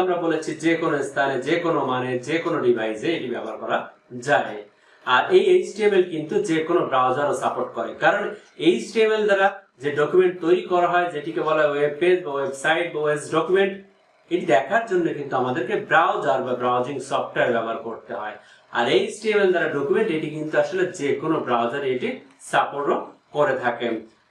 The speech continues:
এইচটিএমএল দ্বারা তৈরি ওয়েবসাইট এটি কিন্তু দ্রুতই ব্রাউজারে লোড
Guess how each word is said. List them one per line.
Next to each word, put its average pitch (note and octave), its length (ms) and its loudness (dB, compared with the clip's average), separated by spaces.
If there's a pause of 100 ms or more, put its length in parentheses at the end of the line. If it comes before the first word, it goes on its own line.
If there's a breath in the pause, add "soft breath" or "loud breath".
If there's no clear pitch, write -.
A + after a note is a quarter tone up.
(100)
এইচটিএমএল F#3 800 4
দ্বারা E3 180 0 (120)
তৈরি D3 300 0
ওয়েবসাইট D#3+ 600 0 (220)
এটি D3 240 -2
কিন্তু C#3+ 220 -4 (280)
দ্রুতই D#3+ 440 -2
ব্রাউজারে A#2+ 520 0
লোড G#2+ 140 -8